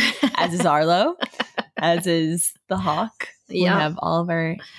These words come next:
Speaker 2: animal spirit here with us today. So,
Speaker 1: Which is so fitting.
Speaker 2: Of
Speaker 1: Here we
Speaker 2: course.
Speaker 1: are in earth, <laughs> earthy, <laughs> earthy energy.
Speaker 2: Yeah. The
Speaker 1: Um,
Speaker 2: new
Speaker 1: I feel
Speaker 2: moon
Speaker 1: like
Speaker 2: in
Speaker 1: we should have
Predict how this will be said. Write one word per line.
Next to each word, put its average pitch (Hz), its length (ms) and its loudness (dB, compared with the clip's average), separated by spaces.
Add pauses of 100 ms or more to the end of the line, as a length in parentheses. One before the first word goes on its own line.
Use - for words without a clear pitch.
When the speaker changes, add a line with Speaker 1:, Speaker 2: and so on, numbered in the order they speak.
(240)
Speaker 2:
animal 165 340 0
spirit - 340 -4
here 180 160 -6
with 185 200 -10
us - 200 -8
today. - 360 -4
So, - 220 -2
Speaker 1:
Which 262 180 -2
is 277 100 0
so 180 600 0
fitting. 185 540 -4
Speaker 2:
Of 180 160 -10
Speaker 1:
Here 170 240 -6
we 180 140 0
Speaker 2:
course. - 60 -4
Speaker 1:
are - 180 -2
in 175 320 -10 (300)
earth, 170 340 -8 (240)
<laughs> - 380 -4
earthy, 208 400 2 (220)
<laughs> - 240 -14
earthy 208 280 2
energy. 190 540 0
Speaker 2:
Yeah. - 160 -6 (640)
The - 40 -8
Speaker 1:
Um, 185 200 0
Speaker 2:
new 190 80 2
Speaker 1:
I 190 40 2
feel 185 100 -2
Speaker 2:
moon 180 100 2
Speaker 1:
like 175 80 2
Speaker 2:
in 180 80 -2
Speaker 1:
we 240 80 0
should 185 100 0
have 170 60 0